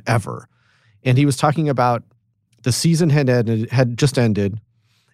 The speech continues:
and he would spring out of bed in the morning, hop into the shower, practice the throwing technique in the mirror. He was just so jacked to go hit the off season and work on training and work on skills and improve in ways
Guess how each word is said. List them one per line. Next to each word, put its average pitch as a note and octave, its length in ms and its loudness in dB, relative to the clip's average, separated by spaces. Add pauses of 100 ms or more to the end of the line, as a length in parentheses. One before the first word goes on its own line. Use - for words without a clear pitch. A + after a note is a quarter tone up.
(120)
and C3 340 0
he - 240 -2
would D#3+ 180 0
spring F3 440 0
out D3+ 140 2
of B2 60 -4
bed B2+ 140 -2
in C3 120 -2
the B2 60 0
morning, B2+ 480 0
hop F#3 280 -2
into D#3 120 -2
the C#3+ 100 -6
shower, B2+ 600 -2 (260)
practice E3 400 -2
the C3+ 60 -6
throwing D3+ 400 0
technique C#3+ 480 -2
in C#3 120 0
the A#2 80 0
mirror. C3+ 500 0 (280)
He F#3 120 2
was D#3+ 120 2
just C#3 200 -4
so G3+ 520 -2
jacked A#2+ 560 -2 (260)
to D3+ 120 0
go C#3 480 0 (440)
hit F#3 200 0
the E3+ 140 0
off C#3+ 200 2
season B2 540 -2
and A2+ 380 -4 (120)
work D3 360 0
on D3 140 2
training C3+ 420 0
and A2+ 120 -2
work D#3+ 220 0
on C#3+ 140 0
skills C3+ 440 0
and B2+ 120 0
improve C#3+ 640 0
in B2+ 180 -2
ways C3 500 0